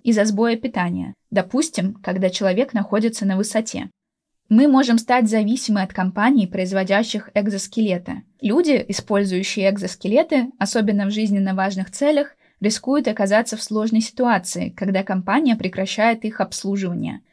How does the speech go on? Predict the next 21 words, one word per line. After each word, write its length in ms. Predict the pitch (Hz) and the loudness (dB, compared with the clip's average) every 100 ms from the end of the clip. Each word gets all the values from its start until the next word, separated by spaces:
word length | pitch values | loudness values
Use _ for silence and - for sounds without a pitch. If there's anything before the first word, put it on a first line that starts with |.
| _ _ - | _ _ -4
Реальность 500 | 214 208 233 226 - | 2 4 4 2 -2
последнего 540 | 214 226 220 208 185 | -4 0 2 2 2
риска 340 | 214 330 - | 0 -2 -2
показывает 600 | 196 190 220 240 240 196 | -2 0 0 2 0 -2
случай 400 | - 226 254 240 | -2 -4 -2 0
Майкла 400 | 208 214 214 214 | 2 2 0 -4
Стрейт. 460 | 202 - 185 170 - _ _ | -6 -4 -4 -4 -10 _ _
Это 220 | - 226 | 0 2
парализованный 760 | 233 220 214 208 233 285 233 196 | 2 2 0 2 4 6 4 4
бывший 360 | 208 240 214 | 0 -2 -2
жокей, 520 | 202 214 214 185 175 - | 0 -2 0 -2 -2 -6
который 300 | 180 190 196 | -6 0 0
два 180 | 190 202 | 0 0
месяца 440 | 202 294 277 226 | 2 2 0 -2
добивался 540 | 190 180 190 220 240 185 | -2 -2 2 2 2 -2
починки 480 | 220 220 233 240 208 | -2 -2 0 0 0
проводки 640 | 208 196 277 - 202 196 - _ - | -2 0 0 -2 -6 -6 -8 _ -2
в 100 | 220 | 2
экзоскелете 840 | 220 185 - 175 226 320 254 226 - | 2 0 -4 -2 0 0 -2 -2 0
Ре 260 | 202 208 | -2 -2
Волк. 520 | 208 190 170 - - | -4 -4 -4 -6 -16